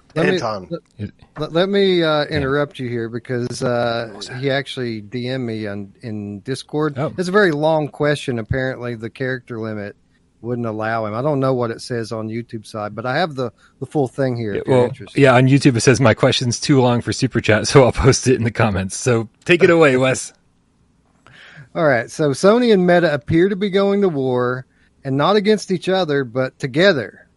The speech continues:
Speaker 1: to strengthen the foundation of V R. Meta exclusives like Jurassic World, Tales from the Galaxy's Edge, and maybe R E four are gonna get the P S V R two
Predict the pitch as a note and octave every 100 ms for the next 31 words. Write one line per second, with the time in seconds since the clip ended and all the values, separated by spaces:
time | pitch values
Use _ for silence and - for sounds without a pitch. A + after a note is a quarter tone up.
0 | _ B2 - - D#3+ E3 D#3 C3+ - C#3+
1 | C#3+ C3+ C3+ C3 C#3 C3 A#2 B2 A#2 A2+
2 | F#2+ F#2+ _ _ _ B2 C#3 C#3+ C3+ -
3 | - E3+ G3 - G3+ F3+ D3+ C3 B2 B2
4 | A#2+ A2+ A#2+ - E3+ G3 G3 F#3+ E3 _
5 | _ - B2+ B2 B2+ A#2+ A#2 C3 B2 -
6 | B2 B2 D#3+ F3 D#3 C3 B2 C3+ D3+ D#3
7 | D3 A#2 C3+ C3 B2+ - D#3 D#3+ D3 C3
8 | B2 B2 A#2 A#2+ - A2+ A#2 B2 A#2 A2
9 | - A2+ G#2